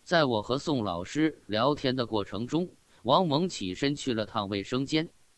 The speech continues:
告别宋老师，我们开车驶出小区。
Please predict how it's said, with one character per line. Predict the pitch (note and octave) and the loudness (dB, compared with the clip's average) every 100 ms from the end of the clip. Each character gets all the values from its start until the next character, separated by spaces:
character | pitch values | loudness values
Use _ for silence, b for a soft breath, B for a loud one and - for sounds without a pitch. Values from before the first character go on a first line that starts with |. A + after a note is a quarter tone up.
| _ | _
告 | - F3 C3 | 4 4 6
别 | D3 | 2
宋 | D#3+ C#3+ G#2+ | 2 -2 0
老 | E2+ F2 | -4 -4
师， | C3+ D3 - _ b | -4 -4 -8 _ b
我 | A#2 B2+ | 0 2
们 | B2 | 2
开 | C3+ C3+ | 0 0
车 | B2 D3 D3 - | 2 2 2 -2
驶 | - - F#2 | -14 -8 -8
出 | E2+ B2 | -4 -6
小 | - E2+ E2 | -4 -8 -8
区。 | - C3 | -8 -8